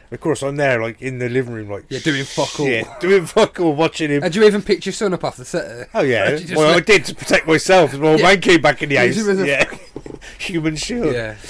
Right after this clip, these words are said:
Speaker 1: Yeah, but it was, um, uh, so that's one of the funniest things I've ever seen, 'cause
Speaker 2: Yeah.
Speaker 1: it was, like, that horrible sound of, like, a
Speaker 2: Yeah.
Speaker 1: donk as he's hit the window. But it's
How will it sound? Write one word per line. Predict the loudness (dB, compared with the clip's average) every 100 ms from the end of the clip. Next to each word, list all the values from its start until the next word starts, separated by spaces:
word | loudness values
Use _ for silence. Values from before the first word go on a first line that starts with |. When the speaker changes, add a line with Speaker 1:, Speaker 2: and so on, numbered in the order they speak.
| -20 -16 0
Speaker 1:
Yeah, | 4 4
but | 2 -4
it | -6
was, | -2
um, | -2 -2 -4
uh, | -8 -8
so | -8 -8
that's | -6 -6 -6 -8
one | -6 -4
of |
the | -6
funniest | -6 -4 -2 -4 -4
things | -6 -4
I've |
ever | -4 -4
seen, | -6 -10
'cause | -10 -8
Speaker 2:
Yeah. |
Speaker 1:
it |
was, | -8 -6
like, | -6
that | -6 -8 -14 _ _
horrible | 0 2 0 -4 -8
sound | -4 0 -2 -4
of, | -10
like, | -8
a | -8
Speaker 2:
Yeah. | -8 -10 -6 0
Speaker 1:
donk | 0 0 -10 -20 -14
as | -12 -6 -4
he's | 0
hit | 2 4
the | 4
window. | 4 2 -2 -2 -4 -6 -18 -20 -20 -20 _
But | -4
it's | -4 -4